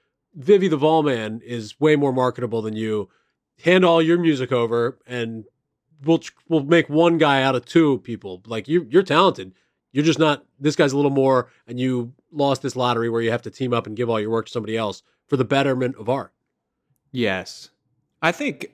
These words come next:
Speaker 2: I think a lot of people, and I, you know, a lot of people don't think this is true, but many people think that Shakespeare is kinda like that, where it's just like a, a conglomeration of a bunch of different people.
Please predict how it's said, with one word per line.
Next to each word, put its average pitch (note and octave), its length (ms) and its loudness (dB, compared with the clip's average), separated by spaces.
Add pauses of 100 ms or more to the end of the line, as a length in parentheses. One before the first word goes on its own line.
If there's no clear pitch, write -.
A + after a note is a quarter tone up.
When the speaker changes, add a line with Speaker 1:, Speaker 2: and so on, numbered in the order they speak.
Speaker 2:
I C3 120 0
think - 180 -6
a C3+ 40 2
lot A#2+ 200 4
of A2 100 -4
people, G#2 760 -2
and G#2 160 -4
I, G2+ 120 -4 (160)
you A2 180 -10
know, F#2+ 120 -10
a F#2+ 80 -12
lot G2+ 140 -6
of F#2 80 -14
people G2+ 240 -14
don't G2+ 240 -8
think - 180 -16
this - 220 -20
is - 60 -20
true, A#2 220 -4
but F2+ 300 -10
many A#2+ 380 -2
people G#2 260 -8
think G2+ 200 -12
that F#2 120 -10
Shakespeare A2+ 720 -4
is F2+ 120 -10
kinda F2+ 280 -10
like F#2 260 -12
that, F2+ 380 -12
where G#2 200 -4
it's F#2+ 160 -10
just - 240 -14
like G2 200 -10
a, F#2 300 -12
a - 20 -12
conglomeration G2+ 1040 -4
of F#2+ 120 -12
a F#2+ 80 -12
bunch A2 320 -6
of F#2+ 60 -18
different F#2 320 -12
people. G2+ 540 -10